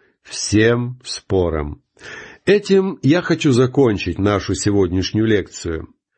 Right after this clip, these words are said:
В следующий раз мы продолжим изучение пятнадцатой главы, где пойдёт разговор о завершении собора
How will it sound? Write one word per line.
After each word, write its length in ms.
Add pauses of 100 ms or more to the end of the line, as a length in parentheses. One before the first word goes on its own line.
(560)
В 80
следующий 500
раз 540
мы 240
продолжим 720
изучение 680
пятнадцатой 960
главы, 380
где 240
пойдёт 500
разговор 680
о 160
завершении 960
собора 840